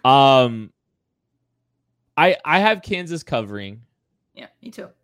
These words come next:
Speaker 1: I have Kansas covering, and I think it's gonna be a close game. And it's not gonna be anything that's gonna discourage fans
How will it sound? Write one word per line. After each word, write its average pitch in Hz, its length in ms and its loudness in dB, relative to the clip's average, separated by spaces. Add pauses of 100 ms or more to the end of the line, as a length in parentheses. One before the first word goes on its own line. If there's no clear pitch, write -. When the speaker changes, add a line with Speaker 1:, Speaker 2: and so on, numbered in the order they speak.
(580)
Speaker 1:
I 120 80 -4
have 156 220 -2
Kansas 147 360 -10
covering, 104 380 -6
and 110 100 -14
I 120 60 -8
think 180 140 -12
it's 156 100 -12
gonna 151 100 -12
be 127 120 -10
a 107 40 -10
close 98 300 -14
game. - 340 -20
And 131 100 -12
it's 127 120 -14
not 175 160 -6
gonna 175 100 -10
be 151 100 -12
anything 139 260 -12
that's 123 140 -12
gonna 113 200 -14
discourage 107 680 -14
fans 101 520 -16